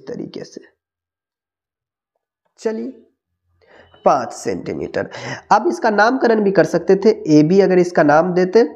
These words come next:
तो ये आपका एबीसी होता, अगर बीसी नाम देते तो फिर ये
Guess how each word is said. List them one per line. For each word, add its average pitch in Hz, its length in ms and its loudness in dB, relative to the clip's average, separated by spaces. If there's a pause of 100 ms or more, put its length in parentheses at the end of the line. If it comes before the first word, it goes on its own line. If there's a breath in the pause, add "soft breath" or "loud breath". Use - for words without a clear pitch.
(520)
तो 175 60 -6
ये 120 180 -4
आपका 113 300 -4 (580)
एबीसी 156 760 -4
होता, 104 320 -6 (260)
अगर 127 220 4
बीसी 170 360 0
नाम 180 240 4
देते 185 200 0
तो 208 120 0
फिर 214 160 -2
ये 175 320 0